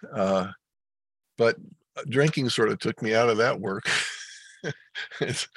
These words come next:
for some reason, people frown on drunks, being, uh, which is in-, uh, interesting because there are, I know a lot of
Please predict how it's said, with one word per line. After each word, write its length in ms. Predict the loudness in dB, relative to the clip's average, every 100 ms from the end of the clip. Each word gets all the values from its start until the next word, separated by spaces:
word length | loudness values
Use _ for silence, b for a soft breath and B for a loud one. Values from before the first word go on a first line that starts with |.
| B B B -10 -12
for 120 | -12 -2
some 240 | 0 2
reason, 520 | 2 2 0 -4 -6 -12 -6
people 260 | -2 -2
frown 420 | -2 2 2 4
on 320 | 2 0 -2 -6 -6
drunks, 480 | -2 -2 -2 -6 -8 _ _ _ _ _ _ -20 -16 -6
being, 260 | -2 -2 -4
uh, 220 | -8 -6 -6 0
which 220 | 2 2
is 140 | 2
in-, 140 | 0 0 0
uh, 140 | 0 0
interesting 480 | 0 0 0 0 -2
because 320 | -2 -4 -2
there 180 | 2 4
are, 140 | 2 0 -12 0
I 120 | 2
know 180 | 4 4
a 20 |
lot 320 | 4 4 2
of 200 | 0 -4